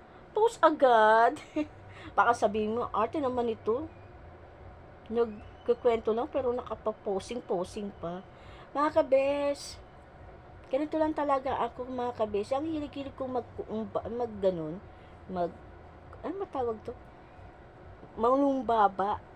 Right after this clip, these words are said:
Yung ganun, nakaganon siya. Yung ganun. Ewan ko ba kung bakit hilig ko nang gumanon.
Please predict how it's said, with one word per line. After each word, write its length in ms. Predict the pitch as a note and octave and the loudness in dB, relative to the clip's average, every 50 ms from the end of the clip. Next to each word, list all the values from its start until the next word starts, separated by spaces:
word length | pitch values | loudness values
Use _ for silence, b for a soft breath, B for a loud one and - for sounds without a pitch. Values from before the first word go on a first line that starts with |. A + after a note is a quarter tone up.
| - - - - - - | -20 -20 -20 -20 -14 -10
Yung 160 | - C4 C#4 | -6 -6 -4
ganun, 440 | B3+ - C4+ B3 A#3+ A3+ A#3 A#3+ B3 | -2 0 0 0 0 -2 -4 -6 -8
nakaganon 520 | B3 - G3 E3+ E3 D#3+ E3 E3+ E3+ E3+ F3+ - | -10 -12 -12 -10 -8 -8 -6 -6 -8 -10 -10 -12
siya. 240 | - - - - C3 A#2+ - - - - - - - - | -16 -18 -18 -18 -18 -18 -18 -18 -18 -20 -20 -20 -14 -12
Yung 120 | A3 G3+ | -12 -8
ganun. 320 | - F#3+ F3 F3 E3+ E3 E3+ F#3 B B B B B B B - | -8 -8 -8 -8 -10 -12 -14 -14 B B B B B B B -2
Ewan 160 | D4+ E4+ F4 | -2 -2 -2
ko 60 | - D#4+ | -2 0
ba 160 | - E4+ F4 | 2 2 2
kung 160 | - E4+ D#4+ | 2 -2 -2
bakit 280 | D#4 D4 D4 - D4+ - - - - | 0 -2 -2 -2 -8 -10 -12 -12 -12
hilig 280 | - C4+ C#4 C#4 C#4 - | -10 -8 -8 -8 -8 -6
ko 120 | - C#4 | -4 -4
nang 200 | C4+ C4 B3+ B3 G#3 | -4 -2 -4 -4 -2
gumanon. 640 | F#3 G3+ G3 G3+ F#3+ F3+ F3 F3 E3 E3 E3 E3+ | 0 0 0 -2 -4 -6 -6 -6 -8 -8 -8 -10